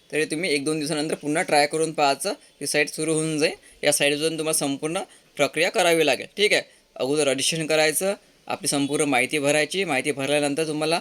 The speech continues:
पुन्हा log in व्हावं लागेल आणि log in झाल्यानंतर तुम्हाला त्या ठिकाणी तुम्हाला यव-, एसटी महामंडळ यवतमाळ सर्च करून आपला अर्ज भरावा लागेल. ठीक आहे, तर मित्रांनो, याबाबतचे तुम्ही व्हिडिओ पाहिलेले असेल,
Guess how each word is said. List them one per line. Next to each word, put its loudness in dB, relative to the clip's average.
पुन्हा 0
log 2
in -2
व्हावं 4
लागेल 2
आणि 0
log -2
in -2
झाल्यानंतर 0
तुम्हाला -4
त्या 4
ठिकाणी -2
तुम्हाला 0
यव-, 2
एसटी -2
महामंडळ 0
यवतमाळ 0
सर्च 2
करून 0
आपला 2
अर्ज -2
भरावा 4
लागेल. -2
ठीक 2
आहे, 2
तर 2
मित्रांनो, 4
याबाबतचे 4
तुम्ही 2
व्हिडिओ 8
पाहिलेले 6
असेल, 4